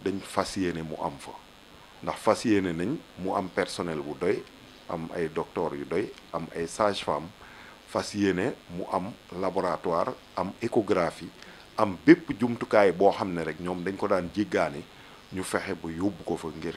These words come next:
taxawu nit ñi. Kenn bañ fa jógeeti di def ay distance ngir dem mën a faju. Surtout nag ci wàllu xale yi, ndax prévoir nañ fa, euh, bërëb boo xam ne dañ ko jegale xale yi. Ndax sëriñ bi dafa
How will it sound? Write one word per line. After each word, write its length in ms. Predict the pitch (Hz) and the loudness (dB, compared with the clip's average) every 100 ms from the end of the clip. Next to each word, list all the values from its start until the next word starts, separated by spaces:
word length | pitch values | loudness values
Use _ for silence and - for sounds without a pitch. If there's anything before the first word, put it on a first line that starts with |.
| - | -4
taxawu 340 | 90 82 80 78 | -4 -2 -6 -6
nit 120 | 80 76 | -10 -10
ñi. 100 | 67 - | -14 -6
Kenn 200 | - 120 | 0 0
bañ 220 | 107 107 104 | 2 0 2
fa 120 | 98 | -2
jógeeti 400 | 90 95 85 80 - - - - | 0 2 2 -2 -12 -18 -20 -16
di 100 | - | -6
def 260 | 90 90 - - | 0 0 -2 -6
ay 200 | 82 78 | -4 -6
distance 560 | 95 - 85 73 - - - - - | -8 -8 -8 -8 -10 -18 -20 -20 -14
ngir 160 | 85 82 87 | -8 -6 -4
dem 140 | 80 82 | -4 -6
mën 140 | 80 80 | -6 -8
a 40 | |
faju. 260 | - 76 - - - - - | -6 -8 -8 -14 -20 -20 -14
Surtout 340 | - 143 143 | -2 0 2
nag 160 | 127 123 - | 4 2 2
ci 60 | |
wàllu 320 | 95 90 90 | 4 6 6
xale 240 | 82 98 80 | 2 0 0
yi, 160 | 71 69 | -2 -4
ndax 220 | 87 - - | -4 -4 0
prévoir 460 | 113 104 104 92 | 2 4 4 4
nañ 180 | 87 76 | 0 -8
fa, 120 | 71 82 - - - - - - - | -6 -8 -8 -14 -18 -20 -20 -14 -6
euh, 340 | 90 85 80 80 | -2 0 -2 -2
bërëb 200 | 107 113 90 | 2 2 4
boo 160 | 98 90 | 4 4
xam 200 | 92 78 | 0 -4
ne 120 | 82 | -4
dañ 160 | 82 | -6
ko 100 | 92 87 | -6 -4
jegale 300 | 87 90 80 | -2 0 -2
xale 260 | 76 95 76 | -2 -2 -2
yi. 120 | 65 - - - - - - | -4 -10 -18 -20 -20 -20 -6
Ndax 220 | 87 - - | -4 -2 0
sëriñ 260 | 104 95 82 | 0 0 -4
bi 60 | |
dafa 340 | 87 85 101 | -2 -2 0